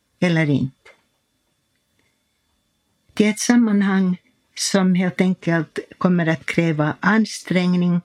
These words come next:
och intresse av dig och där du i bästa fall kan göra en insats. Eller vill du fortsätta vara trött resten av ditt liv?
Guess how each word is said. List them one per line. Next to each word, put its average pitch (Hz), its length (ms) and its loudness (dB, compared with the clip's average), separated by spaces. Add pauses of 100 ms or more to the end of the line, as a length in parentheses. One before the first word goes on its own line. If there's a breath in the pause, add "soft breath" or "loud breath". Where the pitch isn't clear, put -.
(180 loud breath)
och - 220 -2
intresse 175 800 -2 (200)
av 170 220 0
dig 170 420 0 (580 soft breath)
och 185 180 0
där 180 220 2
du 156 300 0
i 175 420 0
bästa 170 360 -2
fall 151 340 -2
kan 147 260 -2
göra 143 280 2
en 143 220 0
insats. - 840 -4 (1700)
Eller 214 340 2
vill 220 260 0
du 202 120 0
fortsätta 240 760 -2
vara 165 320 0
trött - 720 -6 (280)
resten 160 440 -2
av 143 180 -2
ditt 156 180 -4
liv? 170 260 -4